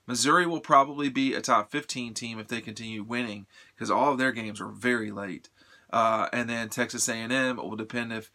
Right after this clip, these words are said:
you know, have the voters had enough of them losing. I mean, you start looking at, they've got Alabama this week, they've already lost to Clemson, and then they already lost to, uh,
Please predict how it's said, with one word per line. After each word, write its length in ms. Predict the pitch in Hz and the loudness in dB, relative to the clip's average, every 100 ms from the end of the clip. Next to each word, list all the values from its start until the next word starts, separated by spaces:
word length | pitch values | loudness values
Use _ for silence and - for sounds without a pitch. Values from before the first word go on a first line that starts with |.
| _ _ _ _ _ | _ _ _ _ _
you 100 | 123 | -4
know, 320 | 113 104 98 - _ _ _ _ _ _ | -2 -2 -4 -12 _ _ _ _ _ _
have 240 | 120 131 117 | 2 2 2
the 100 | 113 | 2
voters 360 | 131 135 123 | 2 4 2
had 140 | 127 117 | 2 2
enough 280 | 113 117 | 0 -2
of 120 | 113 104 | -4 -8
them 220 | 104 104 | -8 -8
losing. 500 | 107 101 87 82 76 | -6 -6 -8 -12 -12
I 80 | 95 | -12
mean, 180 | 104 104 | -12 -10
you 100 | 110 | -4
start 280 | - 113 - | 2 2 2
looking 300 | 120 113 107 | -4 -6 -8
at, 280 | 101 98 - - - _ | -6 -6 -10 -20 -20 _
they've 140 | - 120 | -6 0
got 160 | 117 | 2
Alabama 460 | 107 117 127 127 123 | 4 4 4 0 -2
this 220 | 123 - | -2 -2
week, 200 | 110 110 | -2 -6
they've 140 | 107 104 | -6 -2
already 220 | 113 123 | 0 2
lost 240 | 117 120 | 0 -2
to 80 | 110 | -6
Clemson, 480 | - 107 107 107 107 | -8 -2 -2 -2 -8
and 80 | 104 | -10
then 100 | 104 | -6
they 60 | 104 | -4
already 380 | 107 107 107 | -2 -2 -2
lost 340 | 104 104 95 - | -4 -4 -4 -6
to, 280 | 101 98 90 | -6 -6 -8
uh, 240 | 92 87 | -8 -10